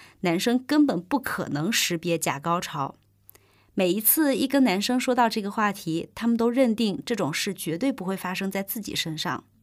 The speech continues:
而关于这一点，大家不妨去我的公众号“西莫实验室”，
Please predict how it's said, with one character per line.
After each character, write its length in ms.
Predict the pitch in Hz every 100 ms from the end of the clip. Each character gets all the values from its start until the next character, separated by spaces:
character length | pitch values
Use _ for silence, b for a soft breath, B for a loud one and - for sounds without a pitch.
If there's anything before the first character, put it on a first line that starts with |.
| _ b b b
而 120 | 175
关 240 | 190 220
于 60 | 202
这 160 | 254 240
一 100 | 190
点， 280 | 143 - b b b
大 160 | 269 262
家 160 | 247
不 160 | 254 277
妨 240 | 202 170
去 160 | - 240
我 100 | 139
的 80 | 147
公 180 | 240 247
众 180 | 262
号 280 | 254 285 - -
“西 180 | -
莫 180 | 254 254
实 160 | 220 180
验 180 | 196 202
室”， 320 | - 233